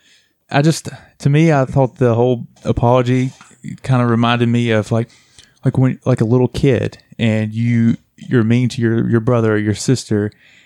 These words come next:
and your parents make you apologize, and you just kinda <laughs> give it that half, "I'm sorry," you know, just, like, you're just saying it just so you're, you're out of trouble and you, and everything's over. And that, that to me, that's, that's what it sounded like. They, they just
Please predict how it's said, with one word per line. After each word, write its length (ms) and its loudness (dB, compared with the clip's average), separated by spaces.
and 160 -2
your 100 -2
parents 460 -2
make 360 0
you 140 2
apologize, 720 0
and 100 2
you 120 2
just 180 2
kinda 240 0
<laughs> 0 -
give 260 0
it 120 0
that 180 0
half, 500 -4
"I'm 160 2
sorry," 440 0
you 100 2
know, 200 2
just, 260 -2
like, 200 2
you're 260 -2
just 220 0
saying 240 2
it 60 0
just 260 0
so 80 2
you're, 320 2
you're 200 -2
out 120 -2
of 60 -6
trouble 400 2
and 140 -2
you, 140 -4
and 140 0
everything's 460 0
over. 360 -2
And 340 -4
that, 300 -4
that 180 -4
to 80 -2
me, 140 4
that's, 220 0
that's 340 -2
what 100 0
it 60 -2
sounded 340 0
like. 280 -2
They, 280 0
they 160 0
just 260 -6